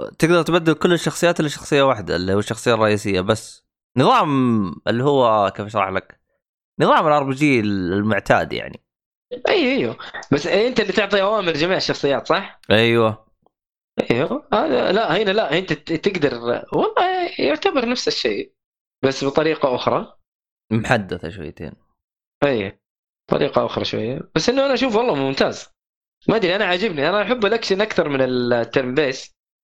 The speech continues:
Speaker 2: ف-، فعاجبني مرة، عاجبني القتال.
Speaker 1: والله هو شوف، التيرن بيس حلو، بس يا أخي تحسه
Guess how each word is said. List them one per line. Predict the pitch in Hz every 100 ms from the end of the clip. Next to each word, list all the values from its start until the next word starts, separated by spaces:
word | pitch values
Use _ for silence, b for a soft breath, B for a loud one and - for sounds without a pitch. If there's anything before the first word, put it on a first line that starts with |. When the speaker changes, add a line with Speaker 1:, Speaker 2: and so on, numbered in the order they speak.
| _ -
Speaker 2:
ف-، | 131 156 - _ _ _ _ - 117
فعاجبني | 135 139 165 226 143
مرة، | 170 180
عاجبني | 120 131 127
القتال. | 107 - 117 104 _ _ _ _ _ _ 202
Speaker 1:
والله | 220
هو | 208
شوف، | 180 170
التيرن | 135 190 190
بيس | 160 170 - -
حلو، | 143 107
بس | 85 110 -
يا | 180
أخي | - 151
تحسه | - - 147 - - 139 139 135 131